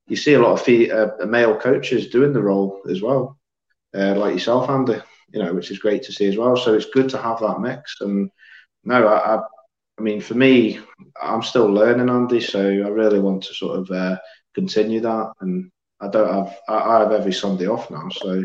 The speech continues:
it's a really good opportunity for me to get down as much as possible. There's no excuse for me.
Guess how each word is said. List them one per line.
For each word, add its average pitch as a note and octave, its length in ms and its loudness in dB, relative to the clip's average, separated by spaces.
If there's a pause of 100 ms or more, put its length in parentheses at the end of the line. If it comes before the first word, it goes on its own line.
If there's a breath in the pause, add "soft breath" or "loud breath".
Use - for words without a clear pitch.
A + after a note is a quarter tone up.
(440 soft breath)
it's G2 140 -10
a G2 80 -2
really A2 220 4
good F#2+ 140 0
opportunity F#2+ 580 -2
for - 120 -8
me F#2+ 140 2
to F#2 140 -6
get G2 220 -4
down F#2+ 280 -2
as F#2+ 100 -4
much G2+ 220 -8
as - 60 -20
possible. G#2+ 380 -2
There's G2 120 -4
no C3+ 120 -2
excuse - 360 -4
for A#2 220 -2
me. A2+ 100 -4